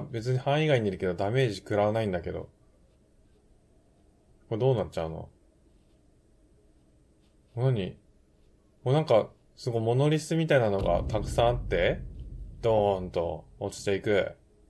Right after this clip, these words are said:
さあ、これが何を意味しているのか、よくわからないけど。まだね、なんかあの、内側に入ればいいんでしょ、要は。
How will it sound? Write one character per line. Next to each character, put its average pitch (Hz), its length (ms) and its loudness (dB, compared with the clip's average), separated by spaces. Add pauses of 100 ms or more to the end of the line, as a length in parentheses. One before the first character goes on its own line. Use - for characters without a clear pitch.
(360)
さ - 180 -6
あ、 - 40 0
こ 110 80 0
れ 110 80 0
が 110 100 0
何 117 240 0
を 107 80 2
意 107 100 0
味 104 120 -2
し - 100 -10
て 104 140 0
い - 20 2
る 95 60 -2
の 90 100 -2
か、 80 300 -4
よ 107 100 -2
く 101 80 -2
わ 104 100 4
か 107 120 4
ら 113 80 4
な 110 120 2
い 98 60 -2
け 92 80 0
ど。 80 240 -4 (1400)
ま 139 240 2
だ 107 160 2
ね、 92 300 -4
な 107 120 -2
ん 101 60 -4
か 90 180 0
あ 98 80 -2
の、 120 380 -4
内 135 260 -4
側 151 140 4
に 156 60 0
入 170 200 4
れ 113 80 4
ば 90 80 4
い 92 40 2
い - 20 -4
ん 90 40 -6
で 87 60 -8
し 87 80 -10
ょ、 90 80 -2
要 92 240 2
は。 76 220 -4